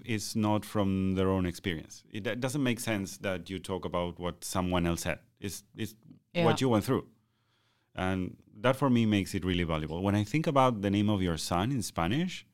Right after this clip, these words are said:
Speaker 1: your son is called Mio, and in Spanish
Speaker 2: <laughs>
Speaker 1: means mine. I, I feel like, okay, you
Speaker 2: <laughs>
Speaker 1: downloaded your
Speaker 2: He was
Speaker 1: son to the
Speaker 2: there.
Speaker 1: Matrix.
Speaker 2: Yeah, I was like, "He, he's, that's my son. He's there.
Speaker 1: Yeah,
Speaker 2: <laughs> He's
Speaker 1: he's
Speaker 2: ready."
Speaker 1: like, "Uh,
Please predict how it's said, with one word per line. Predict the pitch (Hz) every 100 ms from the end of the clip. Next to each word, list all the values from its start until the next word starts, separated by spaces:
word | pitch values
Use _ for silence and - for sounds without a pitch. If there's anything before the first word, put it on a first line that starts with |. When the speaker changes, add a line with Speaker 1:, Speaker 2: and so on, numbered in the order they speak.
| _ _ _ _ _ _
Speaker 1:
your | 85
son | - 95
is | 98
called | - 87
Mio, | 90 92 117 165
and | 143 85 85
in | 85
Spanish | - 98 87 80
Speaker 2:
<laughs> |
Speaker 1:
means | 95 90
mine. | 92 87 92 107 165 190 - _ 247 -
I, | 233 240 254 214
I | 277
feel | - - 131
like, | 123 131
okay, | 131 170 113
you | 113
Speaker 2:
<laughs> | 143 107 - 147
Speaker 1:
downloaded | 160 156 143 147 127 110 95
your | 104 101 101 98 - _ _
Speaker 2:
He | - 233
was | 269 247
Speaker 1:
son | 247
to | 226
the |
Speaker 2:
there. | 233 190 -
Speaker 1:
Matrix. | 247 -
Speaker 2:
Yeah, | 208 190 185
I |
was | 202 214
like, | 214 214 -
"He, | - 233 254 254
he's, | 240 262 269 - 220
that's | 262
my | 269 269
son. | 262 262 247
He's | 214 220
there. | 214 208 202 -
Speaker 1:
Yeah, | 143 175 170 -
Speaker 2:
<laughs> |
He's | 247 -
Speaker 1:
he's |
Speaker 2:
ready." | 220 135 - 147
Speaker 1:
like, |
"Uh, | 101